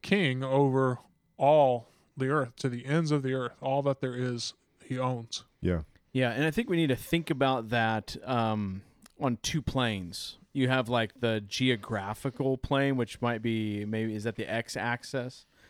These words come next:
Speaker 3: Uh, the horizontal plane.
Speaker 1: Yes.
Speaker 3: But, <laughs> but, but he's also on the vertical axis,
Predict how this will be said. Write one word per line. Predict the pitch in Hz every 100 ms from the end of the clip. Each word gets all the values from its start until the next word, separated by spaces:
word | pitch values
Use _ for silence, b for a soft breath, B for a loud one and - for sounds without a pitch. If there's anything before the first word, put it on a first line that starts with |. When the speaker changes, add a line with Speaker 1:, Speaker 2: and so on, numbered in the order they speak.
| b b b
Speaker 3:
Uh, | 113 104
the | 104
horizontal | 95 131 120 107 117 123 127
plane. | 139 131 131 135 131 B B B
Speaker 1:
Yes. | 135 123 - -
Speaker 3:
But, | 135 139 135 - - - -
<laughs> | 139 - 175 131
but, | 143 160 147 101 B B
but | 185
he's | 160
also | 147 156 190 - 175 151
on | 151 147
the | 139
vertical | 127 127 190 175 131 120
axis, | 113 113 - - 110 107 -